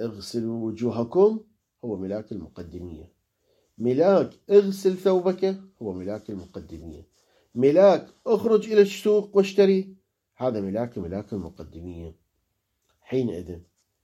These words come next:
حينئذ، آه، فال-، فال-، فال-، ف-، فالواجبات حينئذ كلها شو راح تكون؟ راح تكون واجبات مولوية غيرية،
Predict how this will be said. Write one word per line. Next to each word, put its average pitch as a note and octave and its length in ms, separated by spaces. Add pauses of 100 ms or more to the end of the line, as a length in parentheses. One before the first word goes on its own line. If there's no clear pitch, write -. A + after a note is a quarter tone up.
(100)
حينئذ، F#2+ 640 (560)
آه، - 1600 (3000)
فال-، F#2 300
فال-، F#2+ 360
فال-، F#2+ 420
ف-، - 140
فالواجبات F#2+ 840
حينئذ F2 500
كلها D3 240
شو - 160
راح D3 140
تكون؟ C3+ 300 (540)
راح G2 220
تكون D#3 520 (680)
واجبات G2 580 (680)
مولوية A2+ 720
غيرية، F#2 560